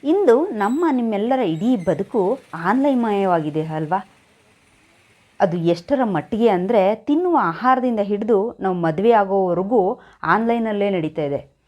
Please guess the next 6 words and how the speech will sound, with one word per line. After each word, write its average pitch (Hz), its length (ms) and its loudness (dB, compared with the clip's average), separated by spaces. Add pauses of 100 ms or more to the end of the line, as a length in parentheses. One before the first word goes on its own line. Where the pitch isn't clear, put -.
(340)
ಅಷ್ಟೇ 320 300 2
ಯಾಕೆ, 349 280 0
ಬಹುತೇಕ 226 680 -2
ಹಣಕಾಸು 285 540 2
ವ್ಯವಹಾರಗಳು 277 680 2
ಕೂಡ 330 240 0